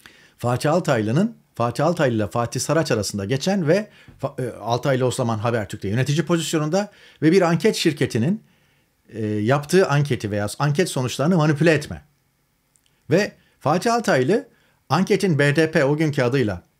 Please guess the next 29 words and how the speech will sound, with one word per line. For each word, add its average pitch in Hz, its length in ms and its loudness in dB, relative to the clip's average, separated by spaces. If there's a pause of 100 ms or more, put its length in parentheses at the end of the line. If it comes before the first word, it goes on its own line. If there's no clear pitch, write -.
(720)
yani 117 200 -2
H 120 140 0
D 131 100 2
P'den 139 220 2
önceki 113 320 -4
parti, 110 360 -4
Kürt 156 200 0
Siyasal 139 280 0
Hareketi'nin 120 440 -2
o 147 100 2
günkü 123 260 -2
partisi. 117 460 -2 (1000)
"B 131 240 2
D 165 140 2
P 202 120 2
ile 202 80 4
olan 131 280 2
bölümünü 170 360 4
ben 156 220 2
biraz 160 240 2
anket 143 280 -2
şirketiyle 151 500 0
konuşayım, 175 480 0 (240)
iki 165 220 -2
puan 170 220 2
yüksek 147 340 0
göstersek 139 520 0
ne 147 160 2
dersin?" 113 360 -2